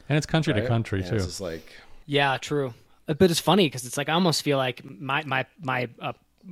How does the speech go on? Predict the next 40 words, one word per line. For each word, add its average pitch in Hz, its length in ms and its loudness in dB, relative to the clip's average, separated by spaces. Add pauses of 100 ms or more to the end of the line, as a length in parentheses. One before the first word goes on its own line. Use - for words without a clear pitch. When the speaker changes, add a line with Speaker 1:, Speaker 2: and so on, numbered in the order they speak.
(120)
Speaker 3:
uh, 170 100 -20 (100)
perspective 139 460 -2
on 120 160 -4
this 117 180 -6
almost 113 380 -8
is - 100 -8
like, 120 140 -10
I'm, 120 200 -12
I 165 60 -12
try 135 140 -6
to 120 80 -10
project, 120 340 -10
like, 117 140 -14
ten, 123 200 -8
twenty 120 260 -10
years 117 180 -8
in 120 60 -16
the 117 60 -16
future 127 240 -10
and 117 80 -14
look 117 120 -12
back 123 240 -8
on 113 120 -10
it. 113 120 -16 (920)
I 160 80 2
think, 190 200 4
like, 139 260 2 (100)
<clears throat> - 340 0
free 170 380 2
speech - 440 2
online 131 560 -2 (540)
will 135 160 2
be 139 140 4
like 131 220 4
a - 40 -2
f-, - 220 -10
uh, 113 260 0 (140)
uh, 120 260 -4
historical 139 560 0
footnote, 117 560 -4